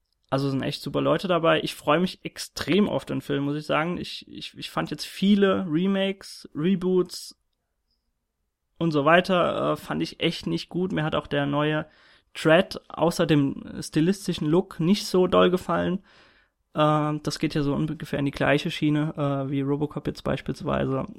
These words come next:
Ich erhoffe trotzdem, ich wage es zu erhoffen, dass der Film trotzdem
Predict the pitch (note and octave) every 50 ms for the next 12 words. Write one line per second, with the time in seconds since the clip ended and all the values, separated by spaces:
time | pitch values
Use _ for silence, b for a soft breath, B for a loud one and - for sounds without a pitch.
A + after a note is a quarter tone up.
0 | - - _ _ - - - - - _ _ - - D3 - - F#3+ G3+ - -
1 | G3+ F3 - - - F3+ F3+ - - - - D3+ D3+ D3+ D3+ - - - - C#3+
2 | C#3+ E3+ A3 A3 F#3+ F3 E3+ - - - D3 D3+ D3 D#3 D#3+ - - D#3 D3 C#3+
3 | C#3+ - - C#3+ C3 - - C#3+ C3+ - - C#3+ - - - C3+ C3 C3